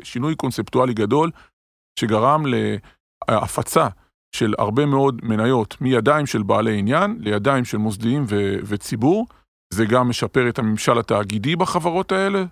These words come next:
מי שלא מכיר את השני מילים האלו, מילים מאוד פופולריות בעולם ההשקעות. זאת אומרת, ברגע שהמוסדיים מעורבים, הם דואגים שה-, אה, דברים יתנהלו לכ-, לטובת מה שנקרא כלל בעלי ה-, אה, אה, עניין, ולא לט-, לטובת, אה, בעלי עניין, אה, מצומצמים.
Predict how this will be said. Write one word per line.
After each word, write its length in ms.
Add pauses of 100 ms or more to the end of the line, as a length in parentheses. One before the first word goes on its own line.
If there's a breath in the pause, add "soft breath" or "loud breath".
מי 80
שלא 260
מכיר 300
את 100
השני 220
מילים 260
האלו, 160
מילים 200
מאוד 160
פופולריות 400
בעולם 300
ההשקעות. 540 (420 soft breath)
זאת 40
אומרת, 220
ברגע 220
שהמוסדיים 680 (100)
מעורבים, 560
הם 100
דואגים 420
שה-, 280 (460 soft breath)
אה, 340
דברים 320
יתנהלו 440
לכ-, 200
לטובת 640
מה 80
שנקרא 420
כלל 360
בעלי 360
ה-, 420
אה, 480
אה, 400 (100)
עניין, 380 (480)
ולא 260
לט-, 220
לטובת, 440
אה, 60
בעלי 300
עניין, 320 (100)
אה, 100
מצומצמים. 800